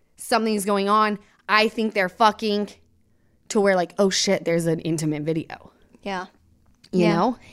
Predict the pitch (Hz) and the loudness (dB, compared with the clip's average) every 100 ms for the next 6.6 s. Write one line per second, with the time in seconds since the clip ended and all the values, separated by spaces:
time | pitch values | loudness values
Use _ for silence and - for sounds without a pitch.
0 | 240 - 254 247 233 247 262 247 233 226 | -12 -4 0 2 4 4 4 2 0 0
1 | 220 220 220 208 190 185 185 202 196 151 | 0 0 0 -2 -4 -4 -4 -4 -4 -6
2 | 190 220 208 208 202 214 214 208 208 196 | -4 -6 -4 -2 0 0 0 0 0 -2
3 | 208 214 196 190 - - _ _ _ _ | -2 -2 -2 -4 -10 -12 _ _ _ _
4 | - - 302 311 208 190 185 196 214 208 | -6 0 4 4 0 -4 0 2 2 0
5 | 208 - - 214 214 202 196 190 190 185 | -4 -10 -2 0 0 -2 -4 -2 -2 -2
6 | - 208 208 226 233 240 | -2 -2 0 2 4 2